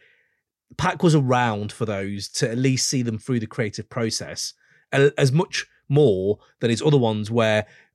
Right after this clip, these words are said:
I don't know, I have no idea what Pac would have changed.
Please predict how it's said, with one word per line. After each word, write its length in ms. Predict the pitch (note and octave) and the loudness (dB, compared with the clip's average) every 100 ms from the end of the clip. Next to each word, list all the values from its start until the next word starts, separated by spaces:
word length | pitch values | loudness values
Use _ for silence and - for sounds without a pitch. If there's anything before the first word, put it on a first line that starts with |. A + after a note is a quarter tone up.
| _ | _
I 120 | A2+ B2 | -4 0
don't 180 | C#3+ | 0
know, 300 | B2 A#2+ B2+ - | 2 0 0 -2
I 80 | C#3 | 0
have 80 | D3 | 2
no 160 | D3+ C3+ | 4 4
idea 240 | B2 B2 | 4 2
what 120 | - | 0
Pac 360 | - A#2 - - - | -6 -6 -8 -18 -4
would 140 | B2+ | 0
have 240 | A#2+ G2+ - _ _ _ - | 0 0 -4 _ _ _ -2
changed. 580 | D#3 G#2+ E2+ F#2 - | 0 0 -4 -14 -14